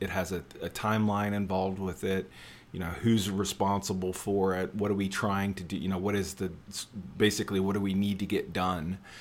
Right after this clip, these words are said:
in order for us to go make a decision as far as whether we should move forward or not move forward?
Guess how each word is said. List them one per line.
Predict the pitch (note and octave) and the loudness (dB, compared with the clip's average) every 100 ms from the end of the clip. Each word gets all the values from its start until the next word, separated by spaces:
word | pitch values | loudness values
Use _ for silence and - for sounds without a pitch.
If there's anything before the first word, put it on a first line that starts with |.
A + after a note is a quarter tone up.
| - - - | -18 -14 -2
in | F#2+ | 2
order | G2 F#2+ | 4 2
for | F#2 F#2+ | 0 2
us | F#2 F#2 | 2 0
to | - F2+ | -2 -2
go | F#2+ F#2 | 0 2
make | F#2 - G#2 | 2 0 0
a | |
decision | F#2 - F#2 F2+ F2+ | -2 0 0 0 -4
as | E2+ D#2+ | -6 -6
far | F2+ F2 E2+ | -2 0 -2
as | E2+ | -2
whether | F2+ F2 | -2 -2
we | F2 | -2
should | - F2 | -4 -2
move | G2 G#2+ G2 | 0 0 0
forward | A2 G#2+ G#2+ G#2 | 0 4 4 4
or | - F2 | 0 0
not | F2 - | 0 -2
move | E2+ D#2+ | -4 -8
forward? | - E2+ D#2+ D#2+ | -6 -6 -6 -8